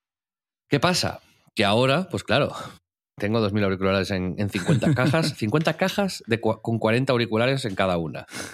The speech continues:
Speaker 1: alma-, a-, amontonadas en mi, en mi garaje. El otro día vinieron Marc Alegre, C O O de Splendid, y amigo mío, y mi primo, Jordi, a mi casa a descargar cajas. Y a-, <laughs> y ahí están.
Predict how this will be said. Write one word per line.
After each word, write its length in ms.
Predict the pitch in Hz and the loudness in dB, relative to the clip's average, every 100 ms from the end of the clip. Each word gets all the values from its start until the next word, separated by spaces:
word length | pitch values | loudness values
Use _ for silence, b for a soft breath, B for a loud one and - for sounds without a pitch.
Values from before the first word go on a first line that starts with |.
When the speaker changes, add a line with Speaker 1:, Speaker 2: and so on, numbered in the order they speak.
| B B - | B B -4
Speaker 1:
alma-, 240 | 101 104 | 0 0
a-, 500 | 104 104 101 98 73 | 2 2 2 0 0
amontonadas 480 | 107 104 107 123 135 | 0 2 2 2 2
en 140 | 117 | 2
mi, 480 | 104 98 95 90 - _ | 2 2 2 0 -2 _
en 160 | 101 98 | -4 0
mi 80 | |
garaje. 320 | 90 90 92 85 | 0 0 -2 -2
El 60 | |
otro 160 | 92 107 | -2 0
día 160 | 117 | 2
vinieron 720 | 117 98 98 101 98 95 90 - _ _ _ - | 2 0 0 0 0 -2 -4 -10 _ _ _ -2
Marc 240 | 98 107 | 0 2
Alegre, 500 | 98 101 113 151 156 _ _ - | 2 2 2 0 -2 _ _ -20
C 240 | - 110 107 | -4 -2 0
O 120 | 117 - | -2 0
O 260 | 107 123 131 | 0 0 -2
de 100 | 107 92 | -4 -4
Splendid, 420 | - 98 113 156 - _ _ | -2 0 0 -4 -10 _ _
y 120 | - 82 | -6 -6
amigo 260 | 82 76 | -6 -10
mío, 260 | 78 87 98 _ _ - | -8 -6 -8 _ _ -6
y 60 | |
mi 100 | 104 | -2
primo, 480 | 98 107 117 127 - _ | 0 0 0 -2 -6 _
Jordi, 340 | 104 104 117 143 _ _ _ _ _ | -2 -2 -2 -8 _ _ _ _ _
a 80 | - | -6
mi 100 | 95 | -2
casa 440 | 95 98 - 131 120 | 0 -2 0 -2 -2
a 220 | 98 92 | -2 -2
descargar 400 | 90 - 80 87 | -2 -4 -4 -4
cajas. 500 | 104 120 - - - _ _ | -4 -6 -8 -12 -16 _ _
Y 300 | 104 95 90 | -2 0 2
a-, 120 | 87 85 | 0 -2
<laughs> 80 | - | -2
y 60 | 120 | -2
ahí 180 | 95 95 | 0 0
están. 440 | 95 - 135 95 | -2 -2 -2 -4